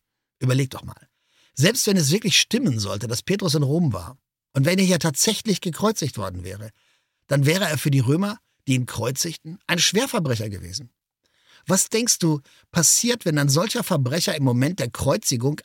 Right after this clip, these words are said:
anfinge, Forderungen zu stellen und zu sagen, "Hört mal, Jungs, ich bestehe darauf, mit dem Kopf nach unten gekreuzigt zu werden.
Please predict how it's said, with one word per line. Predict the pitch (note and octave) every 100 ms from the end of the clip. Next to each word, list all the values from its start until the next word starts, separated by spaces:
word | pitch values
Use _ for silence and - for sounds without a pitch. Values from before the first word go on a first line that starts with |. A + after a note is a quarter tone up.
| -
anfinge, | C#3 C#3 E3+ F3+ -
Forderungen | B3+ C#4+ D#3 B2+
zu | -
stellen | B2+ - C3 D3
und | D3+
zu | C#3+
sagen, | B2+ D#3 E3+ - _ -
"Hört | - B3
mal, | F3+ C#3+
Jungs, | C3 A2+ - _ - - -
ich | C#3+
bestehe | E3+ C#3+ G#3 G#3+
darauf, | F#3 F3+ E3
mit | D#3
dem | D#3
Kopf | F3 E3
nach | G3+
unten | G#3 C4 B3
gekreuzigt | D#3+ C#3 C3+ B2+ -
zu | A#2
werden. | G#2+ G2 F#2+